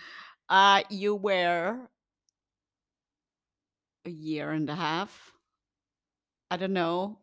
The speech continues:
I think so. And we were in this kids' pool. You know, this baby pool stuff? Oh, you know, you sit there and the water barely goes over your,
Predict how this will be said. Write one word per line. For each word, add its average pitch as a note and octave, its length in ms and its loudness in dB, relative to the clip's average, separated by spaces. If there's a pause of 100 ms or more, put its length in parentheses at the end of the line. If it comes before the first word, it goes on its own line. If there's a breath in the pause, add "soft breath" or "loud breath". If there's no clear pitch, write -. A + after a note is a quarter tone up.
(120)
I F#3+ 80 -8
think F#3+ 240 -6
so. F3 460 -6 (1300)
And F#3+ 100 -2
we G#3 120 -2
were A#3 180 4
in G3+ 220 2
this F3+ 280 -6 (640 soft breath)
kids' A3 340 -8
pool. E3 480 -8 (1160 loud breath)
You G#3+ 80 -8
know, A#3 140 -2
this E3+ 180 -8
baby F3 300 -2
pool F#3 260 -2
stuff? - 400 -2 (240)
Oh, F3+ 260 0 (220)
you G3+ 100 -6
know, F3 140 0
you D#3 160 -4
sit - 300 -8
there D#3+ 220 2
and D#3 260 -4 (180)
the E3 140 -4
water E3 380 -2
barely D3+ 320 -4
goes D#3 280 -8
over D3+ 220 -8
your, D3 320 -6